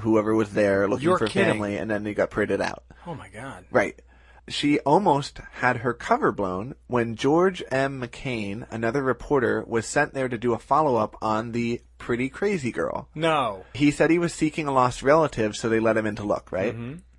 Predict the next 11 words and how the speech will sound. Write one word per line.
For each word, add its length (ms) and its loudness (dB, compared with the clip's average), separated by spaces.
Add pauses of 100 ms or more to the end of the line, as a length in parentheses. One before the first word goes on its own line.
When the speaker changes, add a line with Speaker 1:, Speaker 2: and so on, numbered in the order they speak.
(120)
Speaker 1:
So 140 0
she's 240 0
standing 300 -2
in 80 -4
the 80 0
waiting 240 0
room, 240 -2
and 100 -8
she 100 -6
recognizes 600 0
him, 280 -8